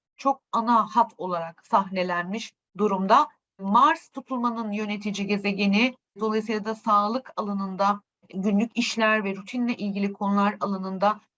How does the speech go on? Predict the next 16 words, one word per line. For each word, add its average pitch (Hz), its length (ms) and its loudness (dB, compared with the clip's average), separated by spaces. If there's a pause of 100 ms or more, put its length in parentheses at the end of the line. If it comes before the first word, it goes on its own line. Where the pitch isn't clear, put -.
(140)
koşturmacalarınız, 202 1040 -4 (100)
yoğunluklarınız, 214 960 2
tempolarınız 208 760 -4
olabilir. 214 580 2 (380)
Sanki 349 340 0
böyle 233 260 0
bir 277 140 0
karar 269 500 0
alıp 220 260 -6 (300)
günlük 294 420 0
hayatınızdaki 202 920 -2 (240)
bazı 247 520 4
değişim 240 400 2
ve 285 60 -2
yenilik 240 640 2
enerjisini 185 800 -2